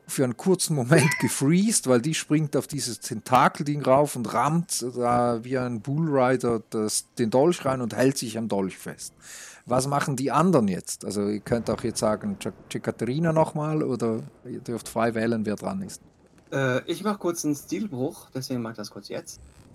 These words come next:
Speaker 2: Und zwar, weil da nun ein einziger Gegner steht, äh, mach ich dem, äh, ich, ich blick den quasi an, also ich geb den Punkt ganz normal aus, als würde ich ihn töten, aber ich möchte es anders erledigen. Äh,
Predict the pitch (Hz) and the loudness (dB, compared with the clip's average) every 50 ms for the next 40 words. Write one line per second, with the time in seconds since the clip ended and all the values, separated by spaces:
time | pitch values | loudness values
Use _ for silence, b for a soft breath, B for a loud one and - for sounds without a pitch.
0 | - - - - 123 - - 123 131 151 151 147 139 147 151 151 156 156 - - | -20 -18 -12 -10 -8 -6 -2 -2 -2 0 0 0 0 2 2 2 0 0 -4 -4
1 | - 156 196 190 131 - 196 202 - 180 175 147 135 - - 190 214 170 135 117 | -4 -4 -4 -4 -4 -4 -6 -6 -6 -4 -6 -4 -4 -4 -4 -2 -2 -2 -2 -4
2 | 110 - - - 104 104 127 175 - - - - - - - - - - - - | -6 -8 -10 -8 -6 -6 -6 -6 -10 -14 -16 -16 -14 -12 -10 -10 -10 -10 -12 -14
3 | - - - - - 113 113 110 110 113 113 113 113 110 - 113 - - 117 120 | -12 -12 -12 -8 -6 -4 -2 -2 0 0 0 -2 -4 -6 -8 -10 -10 -8 -6 -6
4 | 123 123 - 131 123 - - 123 123 131 135 135 139 139 135 135 - - 131 101 | -6 -6 -8 -12 -10 -8 -6 -4 -2 -2 -2 -2 -2 -2 -4 -4 -6 -8 -8 -8
5 | 90 120 - - - - - - 151 - - 147 143 135 - - - 123 123 123 | -8 -8 -8 -10 -12 -12 -10 -10 -10 -8 -4 -4 -4 -4 -4 -4 -6 -6 -6 -6
6 | 127 110 - - 120 147 160 147 127 120 127 120 - - 143 135 135 127 123 - | -6 -6 -6 -6 -6 -6 -6 -6 -8 -8 -8 -6 -4 -4 -4 -2 -2 -6 -4 -4
7 | 131 131 127 143 147 - 131 117 110 107 127 135 110 110 127 131 127 110 117 135 | -6 -4 -4 -6 -8 -6 -6 -6 -4 -4 -4 -4 -4 -4 -4 -6 -6 -4 -2 -2
8 | 143 135 127 135 117 107 - 139 156 - - 135 131 143 - - 123 117 123 110 | -2 -2 -4 -8 -8 -6 -4 -4 -4 -4 -2 -4 -4 -4 -6 -8 -6 -6 -6 -6
9 | 104 - - - - - - - _ _ - - 123 120 - - - - 127 117 | -8 -10 -16 -20 -20 -20 -20 -20 _ _ -6 -6 -6 -6 -6 -8 -6 -6 -4 -4
10 | 113 107 - 107 104 127 135 127 104 101 113 135 147 _ - _ _ _ _ _ | -6 -6 -8 -6 -6 -4 -6 -6 -6 -6 -8 -8 -10 _ -20 _ _ _ _ _
11 | _ _ - - - - - - 113 110 104 101 104 101 98 95 87 - | _ _ -20 -20 -20 -16 -10 -8 -6 -4 -4 -4 -4 -6 -8 -10 -10 -12